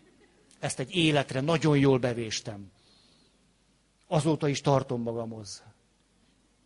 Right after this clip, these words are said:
Nem fogott rajtam. Aha.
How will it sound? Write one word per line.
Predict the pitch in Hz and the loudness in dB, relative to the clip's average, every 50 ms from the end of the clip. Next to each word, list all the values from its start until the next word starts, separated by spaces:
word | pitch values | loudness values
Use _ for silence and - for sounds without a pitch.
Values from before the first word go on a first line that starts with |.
| _ _ _ _ _ _ _ | _ _ _ _ _ _ _
Nem | - 127 131 131 123 | -8 -6 -6 -6 -8
fogott | - - 117 110 127 120 - - | -10 -12 -12 -12 -12 -14 -14 -16
rajtam. | 151 147 151 147 - - 165 170 170 165 160 - _ _ _ _ _ _ _ _ _ _ _ _ _ _ _ _ _ _ _ _ _ _ _ _ _ _ _ _ _ _ _ _ _ _ _ _ _ _ _ _ _ _ _ _ _ _ _ - - - - _ _ _ _ _ _ _ _ | -16 -16 -16 -16 -16 -16 -14 -14 -14 -14 -16 -18 _ _ _ _ _ _ _ _ _ _ _ _ _ _ _ _ _ _ _ _ _ _ _ _ _ _ _ _ _ _ _ _ _ _ _ _ _ _ _ _ _ _ _ _ _ _ _ -20 -20 -20 -20 _ _ _ _ _ _ _ _
Aha. | - 117 - 165 180 | -12 -8 -8 -8 -8